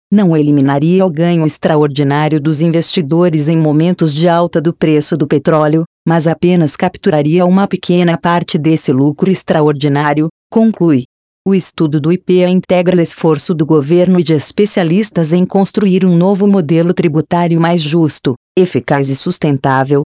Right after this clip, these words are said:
diante de um cenário de necessidade crescente de financiamento público e de combate às desigualdades sociais.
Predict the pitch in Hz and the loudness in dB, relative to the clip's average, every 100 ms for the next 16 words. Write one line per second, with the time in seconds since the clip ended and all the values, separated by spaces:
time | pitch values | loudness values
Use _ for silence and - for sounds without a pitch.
0 | - 170 180 170 165 156 175 - 196 180 | -2 0 2 0 -2 -2 -2 0 0 0
1 | 143 151 151 151 135 147 139 165 160 165 | 0 0 0 0 0 -2 -2 -2 0 0
2 | 156 165 - 131 - 190 202 - 160 165 | 0 -2 -4 -4 -2 0 0 -2 -4 -2
3 | - 190 180 - 175 156 170 185 139 - | 0 0 0 0 0 0 0 -2 -6 -2
4 | 143 135 202 160 - 190 180 180 185 185 | 0 0 0 -2 0 0 2 0 0 0
5 | 160 147 180 160 151 147 139 139 139 147 | -2 0 0 0 0 0 2 0 0 -2
6 | - 175 165 196 151 123 - | -2 -4 -2 -2 0 -2 -6